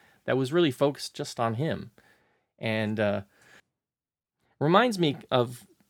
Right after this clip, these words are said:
kind of Anthony Wong's character a little bit, um, you know, Tai Fei, um, who was kind of ambiguous in, in, in some of the Young and Dangerous films, but he, he ended up getting, like, his own spin-off and, and,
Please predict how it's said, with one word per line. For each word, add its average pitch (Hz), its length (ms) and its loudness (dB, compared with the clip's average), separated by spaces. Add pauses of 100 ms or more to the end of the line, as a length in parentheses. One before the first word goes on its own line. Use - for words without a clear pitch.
(180)
kind 139 240 -4
of - 80 -8
Anthony 147 420 0
Wong's 120 520 0
character - 640 -8 (400)
a 117 80 -6
little 110 220 -4
bit, 98 300 -6 (260)
um, 95 540 -12
you 113 100 -10
know, 107 80 -8
Tai 113 280 -2
Fei, 107 420 -8 (600)
um, 95 400 -10
who 120 180 -2
was 107 340 -4
kind 156 260 -2
of 135 80 0
ambiguous 107 680 -2
in, 107 200 -6
in, 101 420 -6
in 101 240 -6
some 107 180 -10
of 104 60 -8
the 101 60 -6
Young 101 160 -4
and 98 100 -4
Dangerous 95 300 -8
films, 98 240 -10
but 104 140 -4
he, 104 280 -2 (720)
he 110 260 -4
ended 110 220 0
up 104 80 -2
getting, 107 220 0
like, 101 180 -2
his 101 140 -12
own 98 180 -2
spin-off 101 640 -2
and, 95 280 -10
and, 92 420 -16